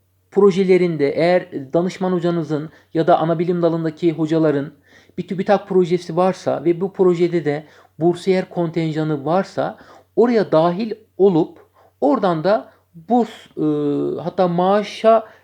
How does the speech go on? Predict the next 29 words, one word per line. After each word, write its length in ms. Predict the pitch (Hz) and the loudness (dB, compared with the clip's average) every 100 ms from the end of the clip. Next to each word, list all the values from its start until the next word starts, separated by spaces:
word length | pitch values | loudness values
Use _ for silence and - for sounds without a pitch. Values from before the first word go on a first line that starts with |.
| _ - | _ -6
e, 120 | 160 | -2
yakın 440 | 160 190 - 226 | 2 2 0 -4
bir 60 | 185 | -4
şekilde 560 | 156 139 151 170 233 - _ _ | -6 -6 -4 -2 -2 -4 _ _
burs 220 | 208 208 - | -4 -2 0
alabilirsiniz. 760 | 175 170 160 151 - 107 - _ _ _ _ _ _ _ _ _ _ _ _ - | 2 2 0 -4 -6 -12 -14 _ _ _ _ _ _ _ _ _ _ _ _ -6
Yine 160 | 202 220 | 0 2
aynı 280 | 226 240 | 2 4
öğrenci 420 | 202 208 208 208 208 | 6 6 4 2 0
grubumuz 540 | 202 185 185 202 185 | 0 0 -2 -2 -2
demiş 280 | 202 214 - | -2 -4 -4
ki, 220 | 196 220 - _ | -4 -6 -12 _
"Hocam 260 | 190 190 160 | -2 0 2
hakkınızı 440 | 196 202 185 151 | 0 0 -4 -2
helal 300 | 165 190 170 | 0 2 2
edin, 200 | 156 190 | 2 0
biraz 240 | 175 175 175 | 0 0 0
çok 180 | 170 - | -4 -4
soru 200 | 147 127 | -6 -2
sordum." 320 | 139 151 185 | -4 -4 -6
Estağfurullah, 680 | 175 165 196 175 160 170 175 | -6 0 0 2 0 -2 -2
çok 220 | 196 - _ 147 | -6 -8 _ -8
memnun 300 | 165 175 175 | -4 -2 -2
oldum. 320 | 160 202 208 _ _ | -2 -4 -10 _ _
Çok 160 | 190 | -6
teşekkür 360 | 160 151 151 147 | -4 -6 -6 -4
ederim 280 | 143 156 180 | -4 -4 -4
sorularınız 500 | 156 135 131 127 117 | -2 0 -2 -4 -10
için. 260 | 113 208 | -12 -14